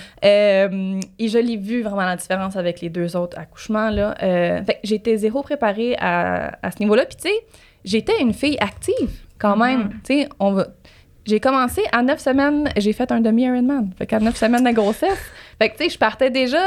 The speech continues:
Speaker 1: une fille très active, puis je pensais que le fait de, tu sais, m'entraîner, déjà, ça allait aider, mais pas du tout. Comme, on s'entraîne pas de la même manière pendant la grossesse, tu sais, peut-être qu'on va, <laughs> pourra y revenir après, mais c'est complètement différent, puis il y a une, un,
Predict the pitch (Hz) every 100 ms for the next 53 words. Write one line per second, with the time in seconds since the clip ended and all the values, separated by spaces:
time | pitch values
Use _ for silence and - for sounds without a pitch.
0 | 392 - 220 269 262 - - 330 302 285
1 | - 349 - - 220 220 302 294 247 247
2 | 254 - - - 208 214 214 240 247 214
3 | 202 208 202 208 208 202 240 226 202 -
4 | 202 208 233 233 185 190 220 220 196 190
5 | 185 226 285 190 - - - - - -
6 | _ - - 190 185 175 - 349 349 208
7 | - - 190 202 180 196 196 - 269 190
8 | 175 175 170 220 233 190 180 165 175 170
9 | - 285 294 - 226 185 185 165 160 -
10 | - - - - - 214 214 208 220 240
11 | 208 269 294 233 165 - _ - - -
12 | - _ _ _ _ _ - - - 208
13 | - 285 247 208 226 220 202 240 240 190
14 | - 190 180 170 170 175 165